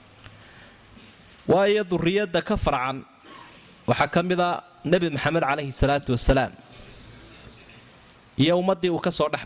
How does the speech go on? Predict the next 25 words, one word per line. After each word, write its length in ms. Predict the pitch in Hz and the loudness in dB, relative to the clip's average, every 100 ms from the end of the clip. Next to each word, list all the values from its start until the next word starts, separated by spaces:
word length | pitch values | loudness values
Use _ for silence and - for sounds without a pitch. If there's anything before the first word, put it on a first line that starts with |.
| 104 | -8
baxay. 240 | - 92 - - - - - - - _ - - - - - - - - | -4 -6 -8 -20 -20 -20 -20 -20 -20 _ -20 -20 -20 -20 -20 -20 -20 -4
"Ilaahay 380 | 151 185 185 190 | 0 2 2 0
ummadda 500 | 170 170 190 175 175 | 0 0 0 2 0
rasuul 480 | - 143 - 190 175 | 0 -4 0 2 2
iyaga 280 | 175 170 151 | 0 -2 -4
ka 180 | - | 0
mida 240 | 185 180 165 | 0 0 0
ka 140 | - | -2
soo 200 | 156 147 | 0 0
saar," 280 | 135 143 123 | 2 -2 -2
buu. 160 | 110 92 - - - - - - - - - - - - - | -8 -14 -18 -20 -20 -20 -20 -20 -20 -20 -20 -20 -20 -6 0
Marka 220 | 202 185 | 2 2
sida 220 | - 226 | 2 0
riwaayooyinka 520 | 175 170 214 208 - | 2 2 2 0 -4
qaarkoodba 520 | 160 160 160 214 180 196 | -2 -2 0 -2 0 0
sheegayaan, 580 | - 208 190 185 151 101 - - - - - - - - - | 0 0 2 2 0 -4 -16 -20 -20 -20 -20 -20 -20 -10 -2
wuxuu 200 | 156 185 | 2 2
nebigu 320 | 220 202 196 | 2 0 2
leeyahay, 320 | 208 202 202 | 2 2 2
"Waxaan 260 | 165 190 175 | 2 0 0
anigu 260 | 196 226 170 | 0 2 2
ahay 320 | 139 131 113 101 - - - - - 123 | 0 -2 -4 -8 -16 -20 -20 -20 -14 0
baryadii 480 | 131 156 175 175 | 2 4 2 0
Nebi 180 | 170 151 | -2 -2
Ibraahim. 420 | 123 117 113 113 | -2 0 0 -2